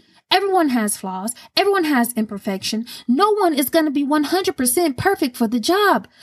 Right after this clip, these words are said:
No one is going to be one hundred percent ready to pursue a dream. No one's gonna be there. No one. No one. Extend yourself grace to know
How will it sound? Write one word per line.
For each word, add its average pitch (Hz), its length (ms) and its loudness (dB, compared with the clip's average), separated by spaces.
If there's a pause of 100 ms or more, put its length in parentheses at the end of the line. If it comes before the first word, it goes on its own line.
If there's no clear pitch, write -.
(200)
No 311 260 2
one 403 220 2
is 254 120 -2
going 311 280 0
to 320 80 -4
be 269 120 0
one 262 200 0
hundred 339 260 -2
percent 254 500 -2
ready 320 360 2
to 302 200 0
pursue 247 540 -2
a 320 60 -4
dream. 403 500 -2 (260)
No 349 200 2
one's 403 220 0
gonna 320 260 0
be 349 380 -2 (120)
there. 240 500 0
No 370 240 0 (160)
one. 202 300 -2 (140)
No 392 240 4
one. 339 260 2
Extend 370 460 -4
yourself 311 420 2
grace 233 480 0
to 294 160 -2
know 226 540 0